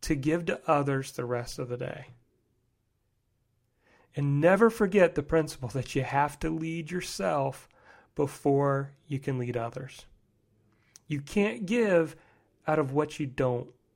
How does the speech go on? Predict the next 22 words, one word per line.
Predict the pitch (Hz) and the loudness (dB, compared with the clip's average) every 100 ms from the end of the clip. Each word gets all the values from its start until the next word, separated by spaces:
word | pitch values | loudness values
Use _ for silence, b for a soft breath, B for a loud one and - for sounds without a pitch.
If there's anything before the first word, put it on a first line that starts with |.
| _ _ - | _ _ -10
possess. | 127 120 - - - - - _ _ _ _ _ _ _ _ _ _ _ b b - | -6 -6 -6 -10 -14 -14 -18 _ _ _ _ _ _ _ _ _ _ _ b b -4
So | - 190 | 4 4
the | |
question's | 233 247 262 - 285 240 - | 8 6 6 2 0 0 -2
simple | - 214 202 156 | 0 2 2 2
for | - | 0
you | 139 131 | 0 0
today. | 131 127 123 123 139 B B B - | -2 0 0 0 -4 B B B 6
What | 185 214 | 8 8
habits | 165 175 185 180 190 185 - - - - _ _ | 6 6 6 6 4 2 -2 -10 -12 -16 _ _
or | 156 | 0
rituals | 156 151 147 143 139 135 135 - b b b b _ _ _ _ - | 2 0 0 0 2 2 -2 -8 b b b b _ _ _ _ -8
do | 143 | -4
you | 156 165 226 | 0 2 2
want | 233 226 | 4 2
to | 190 | 2
do | 151 202 160 | 2 4 4
first | - - - 175 175 - - - | 2 -4 2 2 2 -4 -6 -2
thing | 160 156 156 | 0 0 0
in | 143 | 0
the | 135 | 0
morning? | 131 127 123 135 | 0 0 -2 -6